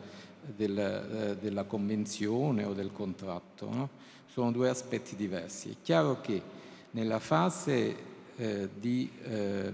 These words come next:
diciamo, aggiudicazione, eh, Consip sta tentando di innanzitutto, eh, ottimizzare, migliorare profondamente i processi interni,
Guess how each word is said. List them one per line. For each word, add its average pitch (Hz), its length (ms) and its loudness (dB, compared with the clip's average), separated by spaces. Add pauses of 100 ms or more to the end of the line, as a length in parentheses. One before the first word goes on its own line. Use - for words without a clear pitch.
(140)
diciamo, 98 500 -2
aggiudicazione, 107 1120 -2 (260)
eh, 110 360 -2
Consip 135 560 0
sta 107 240 -4
tentando 131 680 0
di 104 260 0 (960)
innanzitutto, 117 1040 0 (240)
eh, 117 280 2
ottimizzare, 127 1200 2
migliorare 107 840 2
profondamente 127 1040 0
i 117 300 -2
processi 123 560 -4
interni, 123 880 2